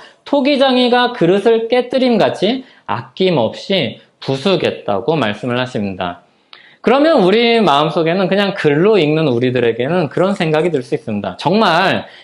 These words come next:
이 유다 백성들이 그런 지경에 빠졌나요? 하나님, 좀 더 강하게 이야기하시면 돌이키지 않을까요?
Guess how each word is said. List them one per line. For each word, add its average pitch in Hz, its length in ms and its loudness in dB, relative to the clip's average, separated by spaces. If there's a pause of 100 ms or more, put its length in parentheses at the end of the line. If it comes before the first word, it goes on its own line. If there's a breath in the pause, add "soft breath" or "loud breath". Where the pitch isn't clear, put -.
이 233 180 2
유다 135 220 2
백성들이 190 520 0
그런 185 340 0
지경에 143 680 -2
빠졌나요? 135 580 -2 (260 soft breath)
하나님, 277 340 0
좀 302 220 0
더 302 120 2
강하게 175 500 -2
이야기하시면 139 840 -2
돌이키지 127 460 -4
않을까요? 135 720 -2